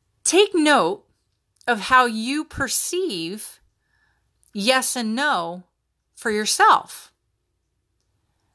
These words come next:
Does yes get the good guy recognition and no the not so good guy one? I don't know why I made my voice deep when I said no. <laughs>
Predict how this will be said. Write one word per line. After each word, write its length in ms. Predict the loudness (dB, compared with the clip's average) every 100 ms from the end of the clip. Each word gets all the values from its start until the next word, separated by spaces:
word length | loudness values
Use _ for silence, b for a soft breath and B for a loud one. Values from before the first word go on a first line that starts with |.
| _ 0
Does 260 | 2 2
yes 360 | 0 2 0 -4
get 360 | -4 -4 -2
the 280 | -2 -2 -2 -8 -8
good 280 | -2 -2 2
guy 320 | 4 4 2
recognition 880 | -4 -4 -4 -6 -4 -4 -4 -8 -12 b b -8
and 320 | -6 -4 -2
no 360 | 0 2 0 -2
the 200 | -4 -6
not 420 | -2 2 2 -2
so 180 | -8 -6
good 280 | -4 -4
guy 200 | 2 2
one? 440 | 2 0 -2 -4 -14 -18
I 80 | -16
don't 100 | -14
know 100 | -8
why 220 | -4 -4
I 40 |
made 160 | -6 -10
my 140 | -10
voice 260 | -6 -6 -6
deep 320 | -8 -8 -8
when 100 | -10
I 60 | -10
said 260 | -8 -8
no. 420 | -4 -4 -4 -8
<laughs> 40 | -12